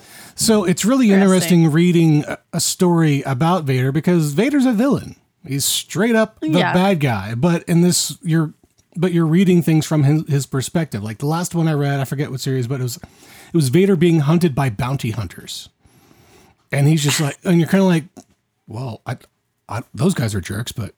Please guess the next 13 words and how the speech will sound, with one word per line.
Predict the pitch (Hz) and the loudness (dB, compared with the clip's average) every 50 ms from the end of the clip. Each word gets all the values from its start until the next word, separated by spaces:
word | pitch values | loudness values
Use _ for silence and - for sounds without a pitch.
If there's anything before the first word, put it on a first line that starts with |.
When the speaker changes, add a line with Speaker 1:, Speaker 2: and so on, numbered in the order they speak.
| _ - | _ -10
Speaker 1:
Vader's | 107 110 131 151 160 101 95 - | -8 -6 -4 -4 -4 -6 -8 -10
horrible." | - - 139 156 170 143 95 90 107 117 | -12 -10 -6 -4 -4 -4 -4 -6 -8 -10
But | 113 117 | -10 -12
again, | 123 135 147 190 220 247 208 170 | -12 -8 -4 -4 -4 -2 -4 -4
I'm | 185 226 214 - - - | -6 -8 -8 -10 -10 -8
kinda | - 190 180 | -4 -2 0
rooting | 175 180 170 180 180 | 0 0 0 0 0
for | - - - 180 | -2 -4 -6 -4
Team | - 185 202 190 175 | 0 2 2 2 2
Vader | 190 202 190 127 98 | 2 0 0 -2 -4
here. | - 110 90 - - - - - - - - - - - - - _ _ - | -6 -10 -12 -14 -18 -20 -20 -20 -20 -20 -20 -20 -20 -20 -20 -20 _ _ -4
But | 208 196 | -2 -2
Speaker 2:
Yeah. | 170 160 170 185 | 0 -2 -4 -4